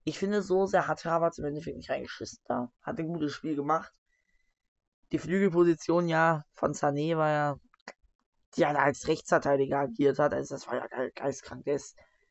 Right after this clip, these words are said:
linker Mittelfeldspieler. Und den als rechten Verteidiger oder rechten Flügel, das ist nicht seine Position, also da muss man ehrlich mal dazwischen grätschen. Was Nagelsmann sich manchmal dabei denkt,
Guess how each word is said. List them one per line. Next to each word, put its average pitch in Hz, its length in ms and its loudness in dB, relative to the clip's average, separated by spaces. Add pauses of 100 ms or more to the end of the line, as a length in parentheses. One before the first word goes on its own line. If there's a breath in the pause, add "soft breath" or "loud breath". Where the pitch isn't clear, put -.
(800 soft breath)
linker 180 440 2
Mittelfeldspieler. - 800 -6 (680)
Und 156 360 2 (100)
den 190 200 2
als - 460 -4
rechten 170 840 -2
Verteidiger 151 480 0
oder 143 200 0
rechten - 320 -6
Flügel, 160 460 -2
das - 140 -4
ist - 60 -10
nicht 170 120 -4
seine 165 200 -2
Position, 143 460 -2
also - 260 -4
da - 140 -4
muss 143 180 -4
man 151 120 -4
ehrlich 143 240 -2
mal 113 160 -10
dazwischen 139 440 -8
grätschen. 123 460 -6 (600 loud breath)
Was - 160 -6
Nagelsmann 190 480 4
sich 165 120 -8
manchmal 180 280 -6
dabei 160 200 2
denkt, 185 420 -4